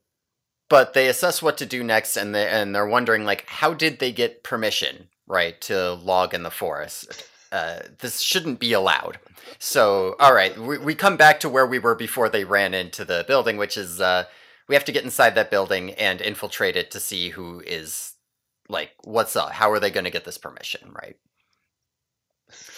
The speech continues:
So, <laughs> I just sped through about fifty pages of the book here. This feels like the point you would be at, at, like, the twenty page mark in most books, right? Like,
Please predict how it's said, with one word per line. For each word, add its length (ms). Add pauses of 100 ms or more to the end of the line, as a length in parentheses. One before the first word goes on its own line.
(180)
So, 360 (540)
<laughs> 600
I 120
just 220
sped 260
through 100
about 300
fifty 340
pages 420
of 120
the 60
book 260
here. 400 (120)
This 300
feels 420
like 200
the 80
point 320
you 120
would 180
be 200
at, 260
at, 140
like, 160
the 80
twenty 340
page 360
mark 260
in 120
most 300
books, 340
right? 320
Like, 340